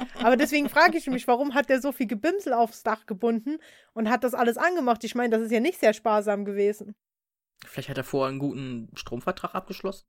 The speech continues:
Speaker 1: Ah, ich glaub, der kam einfach nicht von da.
Speaker 2: <laughs> Der hat das nicht so gefühlt. <laughs>
Speaker 1: Nee. Noch viel schlimmer ist, als wenn du amerikanische Nachbarn hast. Das hatte eine Freundin von mir.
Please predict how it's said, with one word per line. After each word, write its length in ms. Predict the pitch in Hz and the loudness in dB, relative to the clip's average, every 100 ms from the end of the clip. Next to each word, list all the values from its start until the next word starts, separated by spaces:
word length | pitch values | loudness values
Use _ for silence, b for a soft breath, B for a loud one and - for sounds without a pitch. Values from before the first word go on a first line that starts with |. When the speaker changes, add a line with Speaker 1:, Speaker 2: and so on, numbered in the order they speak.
| _ - | _ -10
Speaker 1:
Ah, 80 | |
ich 120 | 208 - | -10 -4
glaub, 220 | 196 202 | -2 0
der 100 | 202 | 0
kam 240 | - 202 196 | 0 -6 -4
einfach 220 | 190 190 | -6 -8
nicht 160 | 190 | -10
von 180 | - 185 | -12 -10
da. 280 | 180 180 185 _ _ _ _ _ _ _ _ - | -10 -10 -14 _ _ _ _ _ _ _ _ 0
Speaker 2:
<laughs> 640 | 220 220 214 - - - | 0 2 -4 -6 -18 -10
Der 80 | 117 | -4
hat 160 | 151 160 | -4 -4
das 140 | - | -6
nicht 100 | 147 | -8
so 80 | - | -8
gefühlt. 560 | 131 - 123 127 120 - | -10 -10 -8 -6 -8 -4
<laughs> 300 | 170 - 190 | -6 -4 -8
Speaker 1:
Nee. 420 | 208 202 214 208 196 - - - _ _ _ _ _ _ _ _ - | -4 -2 0 -2 -6 -12 -18 -20 _ _ _ _ _ _ _ _ -2
Noch 140 | 277 | 0
viel 140 | 294 | -2
schlimmer 380 | 277 277 285 262 | -2 0 0 0
ist, 140 | 262 240 | -2 -2
als 120 | 233 | -2
wenn 100 | 240 | -2
du 80 | 233 | -2
amerikanische 640 | 220 233 - 226 233 214 | -4 -4 -4 -4 -6 -8
Nachbarn 400 | 208 202 - 202 | -8 -8 -8 -6
hast. 160 | 202 190 | -6 -6
Das 120 | 214 | -4
hatte 160 | 226 220 | -4 -2
eine 120 | 214 | -4
Freundin 360 | - 220 233 208 | -2 -2 -2 -4
von 200 | 196 190 | -6 -6
mir. 220 | 190 | -8